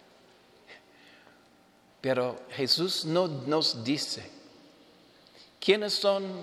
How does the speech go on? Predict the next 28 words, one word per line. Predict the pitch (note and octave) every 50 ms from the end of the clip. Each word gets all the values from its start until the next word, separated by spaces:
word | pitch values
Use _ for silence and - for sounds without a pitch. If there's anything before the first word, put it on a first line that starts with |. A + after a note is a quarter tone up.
| F3 - - - - - - - -
los | A2+ A2 A2+ A#2+
buenos | C3+ E3 E3+ E3+ D#3+ D3+ - -
y | C3
quiénes | - - D3 B2+ A#2
son | - - A2+ A2
los | A2 G#2 A2 A2+
malos. | G2+ G#2 A#2 C3+ B2 A2+ - - - - - - - - A4+ A4+ - - - - - - - - - - - - - - - - -
No | D3 D#3+ F#3
nos | F#3+ F#3+ E3+ D3+
dicen | E3+ F#3+ G3 - - E3 C#3 C#3 - - - - - -
que, | - G3 G3+ G#3 G#3 G#3+ A3 G3+ F#3+ - -
quiénes | - A#3+ B3 A#3 A3 -
son | - A#3 A#3+ A#3 A3+ G#3 F#3+
los | F3 E3+ D#3+ - -
trigos | - F#3 A#3 A#3 F#3+ G3 E3 -
de | - F3+
este | D#3 - -
mundo | D#3+ D#3+ E3+ F3 D#3+ D3+ C3 B2 A2 - - - - - - - - - - - - - -
y | - -
quiénes | - - E3 D#3+ D3+ D3
son | - E3 D3+ D#3 D3+
las | C3+ - -
cizañas. | - - A#2 - - C#3 C#3 C3 A#2 A2+ G#2+ - - - - - - - - - - - - - - - - - - - - - - -
Y | F3
al | E3+ F3 F3
oír | F#3 F#3+ F#3+ G3 A3+ C4+ D4+ D4+ D4
esta | C4+ B3+ A#3 - - G#3 F3+
parábola, | - D#3 C#3+ D3 D#3 F3 G#3 A#3+ C#4 D4 C#4+